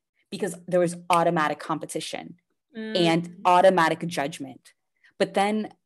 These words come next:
Speaker 1: down my path, I started to realize, "Oh, wait a minute, it's, I'm not judging them, I'm judging myself."
Speaker 2: Mm.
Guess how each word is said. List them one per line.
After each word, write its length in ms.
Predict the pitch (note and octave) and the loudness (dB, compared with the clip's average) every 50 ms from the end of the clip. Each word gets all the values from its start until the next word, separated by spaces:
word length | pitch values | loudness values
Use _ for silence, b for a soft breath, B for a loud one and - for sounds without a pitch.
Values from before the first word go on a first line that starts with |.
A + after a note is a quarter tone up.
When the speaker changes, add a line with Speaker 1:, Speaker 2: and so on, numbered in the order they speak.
| _ _ - G3 | _ _ -12 -6
Speaker 1:
down 280 | E3+ F#3 D#3+ D#3 D#3 | -2 0 0 0 0
my 120 | D#3 D3 D3+ | -2 -4 -6
path, 380 | - - - D#4+ D#4+ A3+ G#3 | -6 -4 -2 0 0 0 -2
I 80 | F3 E3 | -2 -4
started 300 | E3+ E3+ F3 D#3 D#3 D#3 | -4 -2 -2 -2 -2 -4
to 120 | - - | -6 -6
realize, 320 | D#3 D#3 D#3 D#3 D#3 - - | -4 -4 -4 -4 -4 -6 -6
"Oh, 100 | - A3+ | -6 -4
wait 180 | G#3 A3+ A#3 A#3 | -2 -2 -2 -2
a 20 | |
minute, 260 | G#3 D#3+ C#3+ C#3 - - | -2 -4 -4 -6 -6 -6
it's, 140 | - E3+ E3+ E3+ - | -8 -8 -8 -8 -10
I'm 120 | - - F#3+ | -8 -6 -4
not 140 | G#3 G3 F3+ | -2 0 2
judging 280 | F3 D#3+ D3+ D#3+ D3+ D3 | 0 0 0 0 -2 -2
them, 140 | E3 D3+ D3 | -2 -2 -2
I'm 100 | D3 D3 | -2 -4
judging 240 | D3+ D3+ C#3+ C#3 C3 | -6 -6 -8 -8 -12
myself." 680 | G#2+ - - - - C#4+ D4+ A3+ - - - - - A3+ | -12 -10 -6 -2 0 0 0 0 -2 -4 -10 -14 -16 -14
Speaker 2:
Mm. 540 | A#3 A#3+ A#3+ A#3 A#3 A3+ A3 G#3+ G#3 G#3 | -12 -12 -12 -12 -12 -12 -12 -12 -14 -16